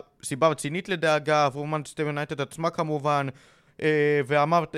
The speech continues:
השוויתם בין אוננה לדחיה, אז אני רק אומר שדחיה,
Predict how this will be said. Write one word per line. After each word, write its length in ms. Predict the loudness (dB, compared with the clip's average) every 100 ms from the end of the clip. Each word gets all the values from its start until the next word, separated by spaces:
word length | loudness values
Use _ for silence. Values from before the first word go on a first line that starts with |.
| -4
השוויתם 440 | -2 0 0 0
בין 160 | 0 0
אוננה 340 | 2 0 2
לדחיה, 720 | 2 2 2 -2 2 4 6
אז 120 | 4 2
אני 320 | 0 -2 -4 -8 _ _ -2
רק 180 | 0 2
אומר 300 | 2 2 0
שדחיה, 800 | 0 0 2 2 0 0 2 2